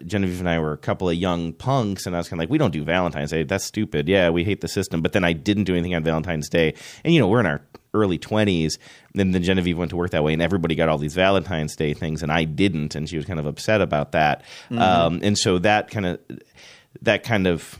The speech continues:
Speaker 1: you know, put it on my radar. And then, so I think, you know, in some of the years after that, I maybe made more of a deal of it. But this year, I'm just kind of like,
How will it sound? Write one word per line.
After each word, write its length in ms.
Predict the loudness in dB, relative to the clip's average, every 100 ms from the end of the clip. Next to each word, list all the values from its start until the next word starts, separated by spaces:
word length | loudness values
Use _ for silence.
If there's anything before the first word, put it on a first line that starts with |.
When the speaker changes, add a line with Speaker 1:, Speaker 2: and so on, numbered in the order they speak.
| -4
Speaker 1:
you 100 | 2
know, 160 | 2 2
put 240 | 0 0
it 80 | 2
on 140 | 2
my 80 | 2
radar. 760 | 2 4 4 4 4 4 4 4
And 200 | 2 2
then, 180 | 2 2
so 220 | 2 4
I 100 | 2
think, 380 | 0 -4 -2 0
you 80 |
know, 180 | 2 2
in 200 | 0 -4
some 220 | -4 -2
of 40 | -2
the 80 | -2
years 360 | -2 -2 -4 -10 _ _ _ _
after 500 | 0 0 0 -2 0
that, 720 | 0 2 4 4 2 0 0 -2
I 80 |
maybe 320 | 0 0 -2 -2
made 220 | -2 -2
more 180 | -2 -2
of 80 |
a 60 | -4
deal 440 | -4 -2 2 4
of 160 | 2 0
it. 140 | -2
But 180 | -4 -6
this 220 | -6 -4
year, 180 | -2 0
I'm 120 | 0 0
just 140 | -4
kind 120 | -6
of 80 | -2
like, 220 | -2 -2